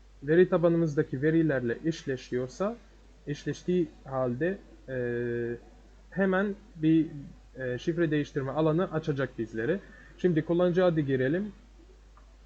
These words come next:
Ve şifremiz beşe kadar.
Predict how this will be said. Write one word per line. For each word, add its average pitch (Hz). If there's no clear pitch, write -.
Ve 170
şifremiz 170
beşe 135
kadar. 135